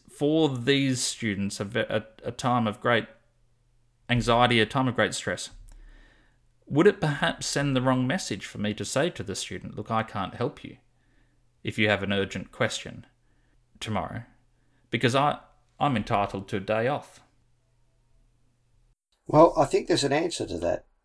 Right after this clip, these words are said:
Speaker 2: uh, Cameron, and I think Jesus makes it very clear, um, because he asks the question in verse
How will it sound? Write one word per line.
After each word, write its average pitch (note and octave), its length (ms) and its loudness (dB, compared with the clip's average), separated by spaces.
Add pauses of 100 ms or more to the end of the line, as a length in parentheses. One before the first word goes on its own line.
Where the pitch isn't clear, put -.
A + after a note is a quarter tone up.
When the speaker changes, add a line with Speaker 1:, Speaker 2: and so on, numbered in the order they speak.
(180)
Speaker 2:
uh, G#2 240 -4 (300)
Cameron, C#3 520 -6
and B2 160 -2
I B2+ 100 0
think D3+ 360 -6 (120)
Jesus C3 440 -4
makes A#2+ 220 -2
it - 100 -8
very B2 220 -2
clear, A#2+ 500 -4 (840)
um, A#2+ 480 0 (520)
because C3 580 0 (480)
he D3 200 -2
asks - 360 4
the - 80 -2
question G#2 600 -4 (200)
in A2 380 -6 (160)
verse - 480 -4